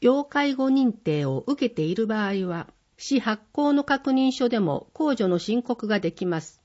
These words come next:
確認書は申請により市が主治医意見書の内容を確認し、寝たきり、尿失禁の要件を満たした場合に発行します。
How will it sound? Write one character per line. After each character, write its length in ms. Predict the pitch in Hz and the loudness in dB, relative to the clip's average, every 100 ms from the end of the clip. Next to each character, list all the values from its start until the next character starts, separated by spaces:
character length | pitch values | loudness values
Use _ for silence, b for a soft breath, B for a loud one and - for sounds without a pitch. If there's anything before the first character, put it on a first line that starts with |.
| _ _ _ _ _ _ _ _ _ | _ _ _ _ _ _ _ _ _
確 260 | - 220 285 | -6 0 4
認 240 | 277 277 | 4 4
書 240 | 269 240 | 2 0
は 260 | 226 208 - _ | 2 0 -2 _
申 280 | - 285 294 | -2 2 2
請 260 | - 285 | 2 0
に 140 | 269 262 | 2 2
よ 120 | 254 | 2
り 200 | 240 233 | 0 -4
市 220 | - - 277 | -6 -2 2
が 220 | 196 - | 2 0
主 240 | - 247 | -4 -2
治 380 | 247 294 247 180 | 2 2 2 0
医 140 | 185 202 | -2 -4
意 40 | |
見 260 | - 277 277 | 0 2 2
書 160 | 277 | 2
の 120 | 262 | 2
内 320 | 254 247 240 233 | 2 2 2 2
容 180 | 226 226 | 4 2
を 40 | |
確 280 | 226 190 226 | 0 -6 0
認 260 | 220 214 | 2 2
し、 380 | 208 - 175 - - _ _ _ - | 0 -4 -6 -6 -14 _ _ _ -4
寝 120 | 208 | -2
た 200 | 262 254 | 0 -2
き 200 | 247 233 | -2 -2
り、 240 | 226 226 | -2 -2
尿 240 | 233 277 302 | 0 0 0
失 220 | 302 277 _ | -2 -6 _
禁 280 | - 180 170 | -4 -2 0
の 140 | 160 | 0
要 260 | 165 240 277 | 2 0 0
件 300 | 262 240 196 | -2 -2 0
を 80 | 165 | 0
満 160 | 190 | -2
た 120 | 233 294 | -2 -6
し 100 | - | -4
た 160 | 180 | -4
場 200 | 165 185 | 0 0
合 100 | 220 | 0
に 200 | 214 208 | 0 0
発 240 | 196 185 - | -2 -6 -8
行 200 | 180 180 | -4 -4
し 160 | - 147 | -2 -4
ま 140 | 147 | -4
す。 240 | - - | -8 -20